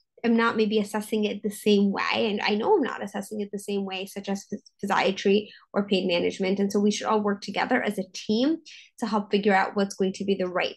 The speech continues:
thing for you. So if you're having joint pain, what I would recommend is talking to your oncologist and saying, "Hey, do you think that I would benefit from physical therapy,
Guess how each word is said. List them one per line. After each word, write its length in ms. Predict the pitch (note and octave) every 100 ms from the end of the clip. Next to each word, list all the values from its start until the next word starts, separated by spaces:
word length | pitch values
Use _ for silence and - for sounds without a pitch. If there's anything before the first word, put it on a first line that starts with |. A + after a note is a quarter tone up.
| -
thing 240 | F3+ F3+
for 80 | -
you. 280 | F#3 - E2+ - - -
So 400 | - - G#3 G#3 -
if 120 | G#3
you're 140 | G#3+ G#3+
having 400 | - - G#4+ C#4+
joint 300 | G#3+ F3+ G3+
pain, 320 | F#3+ G3 - -
what 160 | G#3
I 140 | G3+ A#3
would 160 | C4+
recommend 480 | G#3+ - G3 F#3 G3 -
is 320 | G3+ G3 - _ _ _ _ _ _ - -
talking 320 | A3+ A#3+ B3
to 80 | A#3
your 140 | A3
oncologist 440 | G#3+ G#3 G#3 G#3 G#3+
and 100 | G#3+
saying, 180 | G#3+ A3
"Hey, 100 | D#4+
do 120 | B3+
you 160 | B3 C4+
think 240 | D4 D#4
that 100 | C4 -
I 100 | A3
would 180 | G#3+ A3
benefit 480 | G#3+ G3+ B3 G3+ - _ _ _ _
from 160 | D4+ D#4+
physical 320 | C4 G#3+ G#3
therapy, 680 | F3+ F3 G3 G#3 G#3 G#3